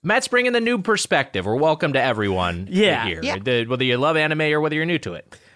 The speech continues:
Speaker 2: Uh,
Speaker 3: Yeah.
Speaker 2: but it's such a, it, I, I think this is the, yeah, it was a f-, a fantastic episode. I can't wait to,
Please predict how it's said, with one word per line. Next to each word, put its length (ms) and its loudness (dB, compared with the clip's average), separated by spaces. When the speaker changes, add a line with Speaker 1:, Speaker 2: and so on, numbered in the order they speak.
Speaker 2:
Uh, 160 4
Speaker 3:
Yeah. 340 2
Speaker 2:
but 160 0
it's 180 0
such 240 0
a, 440 4
it, 320 0
I, 180 4
I 40 2
think 280 -2
this 220 4
is 140 -2
the, 80 0
yeah, 180 4
it 80 4
was 160 4
a 40 4
f-, 120 -2
a 160 4
fantastic 600 0
episode. 480 0
I 80 0
can't 220 0
wait 200 -4
to, 300 2